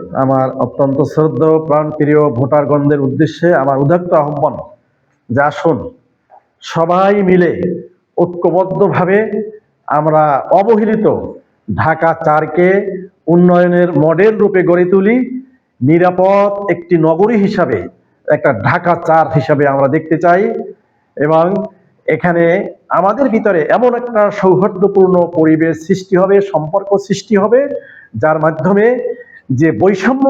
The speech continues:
আজকে বিদ্যমান, উঁচু নিচু যে ভেদাভেদ, ধর্ম বর্ণ নির্বিশেষে যে ভেদাভেদগুলো আছে, এই সব ভেদাভেদ ভুলে গিয়ে আমরা সকলে বাংলাদেশি, আমরা সকলে ঢাকা চারের অধিবাসী, আমরা আমাদের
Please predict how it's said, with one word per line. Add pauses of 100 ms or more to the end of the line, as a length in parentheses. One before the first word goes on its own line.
আজকে
বিদ্যমান, (600)
উঁচু
নিচু (120)
যে
ভেদাভেদ, (440)
ধর্ম (160)
বর্ণ (100)
নির্বিশেষে
যে
ভেদাভেদগুলো
আছে,
এই
সব (120)
ভেদাভেদ
ভুলে
গিয়ে (580)
আমরা
সকলে
বাংলাদেশি, (500)
আমরা
সকলে
ঢাকা
চারের
অধিবাসী, (380)
আমরা
আমাদের